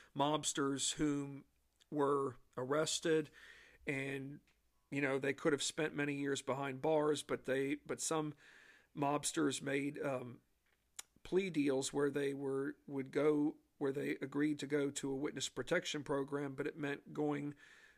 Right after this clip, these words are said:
into the courtroom and testifying against other fellow mobsters.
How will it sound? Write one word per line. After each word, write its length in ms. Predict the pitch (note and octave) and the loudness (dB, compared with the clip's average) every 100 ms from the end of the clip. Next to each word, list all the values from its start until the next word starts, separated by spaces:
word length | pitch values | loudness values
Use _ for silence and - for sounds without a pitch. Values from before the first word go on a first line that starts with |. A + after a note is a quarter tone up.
| _ - | _ -2
into 280 | D#3 C#3+ C3+ | -2 -2 -4
the 60 | |
courtroom 540 | B2+ E3+ E3+ D3 C#3 B2+ | -2 2 2 2 0 -2
and 120 | B2+ | -2
testifying 640 | - D#3+ - C3+ C#3+ C#3 | -2 0 -2 -4 -4 -4
against 420 | C#3 C3+ C#3 - - | -6 -6 -6 -4 0
other 220 | C#3 C3+ | 0 0
fellow 300 | - C#3 B2+ | -2 0 0
mobsters. 800 | C3 C#3+ C#3+ - - A2 A#2+ | -2 -4 -4 -4 -6 -6 -8